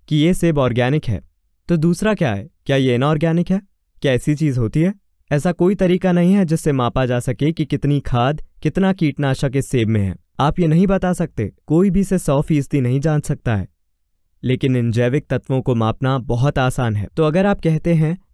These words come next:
कि ये फसल तीन प्रतिशत जैविक तत्व से आती है, तो इतना विज्ञान है आपको बताने के लिए कि सूक्ष्म पोषक तत्वों की गुणवत्ता और मात्रा में कितनी ज्यादा बढ़ोतरी होगी। अगर आप आकलन करें इस एक्स्ट्रा पोषण के मिलने से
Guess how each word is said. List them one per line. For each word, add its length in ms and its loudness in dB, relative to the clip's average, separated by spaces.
कि 80 0
ये 120 2
फसल 380 -2
तीन 280 0
प्रतिशत 460 -2
जैविक 420 -2
तत्व 260 -2
से 160 -2
आती 300 0
है, 240 -4
तो 80 2
इतना 280 0
विज्ञान 440 0
है 280 0
आपको 240 -2
बताने 400 0
के 140 -4
लिए 280 -2
कि 80 0
सूक्ष्म 480 0
पोषक 420 0
तत्वों 280 -2
की 140 -2
गुणवत्ता 600 -2
और 180 -2
मात्रा 360 0
में 160 0
कितनी 360 0
ज्यादा 340 0
बढ़ोतरी 460 -2
होगी। 320 -4
अगर 220 0
आप 200 -2
आकलन 400 -2
करें 380 -2
इस 240 -2
एक्स्ट्रा 360 -2
पोषण 420 -2
के 120 0
मिलने 320 0
से 320 -2